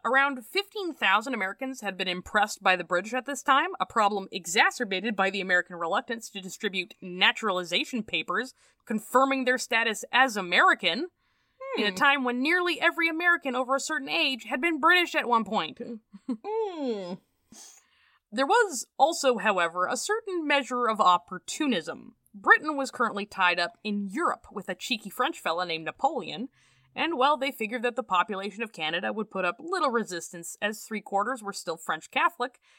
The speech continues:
Speaker 1: and the remaining English-speaking quarter was a majority first or second generation American in origin. However, if you
Speaker 2: Hmm.
Speaker 1: were paying attention to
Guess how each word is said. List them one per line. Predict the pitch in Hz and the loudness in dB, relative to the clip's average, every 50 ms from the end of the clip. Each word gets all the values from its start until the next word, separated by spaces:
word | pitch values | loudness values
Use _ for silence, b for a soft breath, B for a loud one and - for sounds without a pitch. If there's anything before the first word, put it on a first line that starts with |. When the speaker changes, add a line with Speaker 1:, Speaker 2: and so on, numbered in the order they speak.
| b b | b b
Speaker 1:
and | b 320 | b -8
the | 339 | -4
remaining | 320 285 254 247 247 247 240 240 233 | -4 -2 0 0 0 0 0 -2 -4
English-speaking | - - 277 285 254 233 220 - - - - 196 - 196 185 | -6 -6 -4 -4 -4 -6 -6 -8 -8 -8 -8 -8 -8 -8 -10
quarter | - - 202 175 185 254 285 320 320 | -8 -4 -2 0 0 0 -2 -4 -6
was | 262 220 214 220 214 | -6 -6 -6 -6 -6
a | 233 | -6
majority | 233 233 240 208 190 202 190 208 233 233 | -4 -4 -4 -4 0 0 0 0 0 -2
first | - - 202 185 220 - - | -6 -6 -6 -6 -6 -6 -10
or | 247 | -10
second | - - 165 160 - 202 190 | -6 -4 -4 -4 -4 -4 -4
generation | 185 185 214 220 214 240 214 - 269 | -4 -2 -2 -4 -6 -6 -8 -6 -6
American | 277 269 285 277 453 466 - 185 | -4 -2 0 0 0 0 -2 -4
in | 160 156 151 | -6 -6 -4
origin. | 147 151 147 147 143 147 147 143 _ _ _ _ _ _ _ _ _ _ _ _ - | -4 -6 -6 -6 -8 -10 -12 -14 _ _ _ _ _ _ _ _ _ _ _ _ -10
However, | - 156 151 151 156 190 220 | -6 -4 -4 -2 -2 0 -2
if | 220 208 254 | 0 0 0
you | - | 0
Speaker 2:
Hmm. | 175 | 0
Speaker 1:
were | 170 - | -2 -4
paying | - 190 190 175 | -2 -2 -2 -2
attention | 170 165 190 190 190 - 202 196 | -2 -2 -4 -6 -6 -6 -8 -8
to | 185 - 185 175 160 156 151 147 | -8 -8 -8 -8 -8 -10 -12 -18